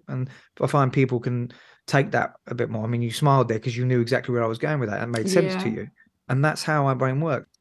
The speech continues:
Speaker 1: But with porn, you know, again, it's atta-, with sex and porn addiction, it's attachment, trauma, or opportunity. You know, it's really digging deep around that.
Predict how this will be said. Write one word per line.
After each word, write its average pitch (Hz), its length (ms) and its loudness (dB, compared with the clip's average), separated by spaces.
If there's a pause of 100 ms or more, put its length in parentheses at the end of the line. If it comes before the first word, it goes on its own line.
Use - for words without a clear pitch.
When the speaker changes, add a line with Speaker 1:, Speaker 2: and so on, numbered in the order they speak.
Speaker 1:
But 135 100 4
with 131 160 2
porn, 147 320 2
you 156 80 -2
know, 139 120 -2
again, 139 420 -2
it's 127 300 -8
atta-, 151 320 -2 (880)
with 123 160 4
sex - 260 0
and 127 120 2
porn 165 180 -4
addiction, 123 320 -2
it's 110 80 -6
attachment, 135 640 0
trauma, 123 420 2
or 120 160 2
opportunity. 110 720 -8 (380)
You 123 100 -4
know, 113 60 -2
it's 104 120 -6
really 127 280 2
digging 120 260 -2
deep 110 240 -2
around 107 280 0
that. 107 240 -6